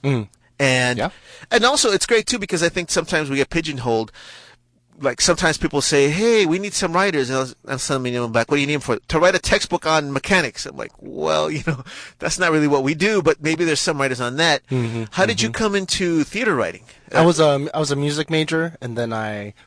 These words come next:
Speaker 1: couldn't hack it. Music was too hard.
Speaker 2: <laughs>
Speaker 1: I wanna be, uh, Miles Davis or something like that. People more talented than me, working harder than me, weren't getting, uh, any opportunities. So I decided to critique art and music. And I just been pursuing that path all the time.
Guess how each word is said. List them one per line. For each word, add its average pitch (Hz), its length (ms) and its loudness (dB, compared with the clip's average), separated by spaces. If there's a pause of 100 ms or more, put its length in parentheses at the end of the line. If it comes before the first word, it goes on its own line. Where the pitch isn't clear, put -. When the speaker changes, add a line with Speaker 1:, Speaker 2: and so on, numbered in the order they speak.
(120)
Speaker 1:
couldn't 110 240 -6
hack 107 340 -2
it. 131 140 0 (320)
Music 131 340 0
was 233 140 6
too 247 140 2
hard. 147 320 0
Speaker 2:
<laughs> 320 120 -4
Speaker 1:
I 147 100 4
wanna 143 200 4
be, 135 400 -2 (400)
uh, 110 140 -2
Miles 113 280 -2
Davis 110 480 -6
or 110 60 -10
something 117 260 -6
like 107 120 -4
that. 110 260 0 (320)
People 110 540 -2 (100)
more 120 180 2
talented 107 540 -4
than 110 120 -6
me, 107 460 -6
working 98 320 -8
harder 104 240 -2
than 95 120 -10
me, 95 120 -6
weren't 95 320 -8
getting, 90 360 -8
uh, 82 240 -12
any 87 220 -10
opportunities. 117 480 -6
So 95 340 -2
I 95 100 -6
decided 92 360 -8
to 90 240 -10
critique - 480 -10
art 110 200 -4 (120)
and 95 100 -12
music. 110 320 -6 (220)
And 90 400 -6 (440)
I 98 100 -6
just 98 220 -8
been 95 220 -6
pursuing 98 340 -8
that 92 120 -10
path 104 260 -8 (200)
all 98 120 -10
the 98 80 -10
time. 117 340 -8